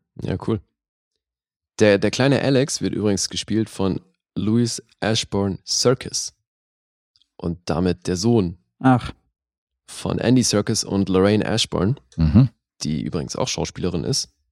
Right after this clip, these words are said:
Speaker 1: Ne, ich glaub, vieles kennt man nicht von der, aber die hat, war jetzt auch in The Crown irgendwie durchgehend dabei und
Speaker 3: Okay.
Speaker 1: King Kong und so. Also, ja,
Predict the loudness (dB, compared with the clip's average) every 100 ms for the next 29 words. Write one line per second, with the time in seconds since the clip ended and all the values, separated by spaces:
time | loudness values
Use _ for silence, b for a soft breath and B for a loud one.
0 | -8 -6 -6 -8 -12 _ _ _ _ _
1 | -20 -20 -16 -6 -4 -2 -2 0 -2 0
2 | 0 2 0 -2 -2 -2 -2 0 0 0
3 | 0 0 2 0 -6 _ _ -6 -4 -2
4 | -4 -4 -6 -4 -4 -4 -4 -8 -4 2
5 | 4 4 2 0 2 2 0 -2 -2 -2
6 | -2 -2 -2 -6 B B B B _ _
7 | _ _ _ _ _ _ -4 -2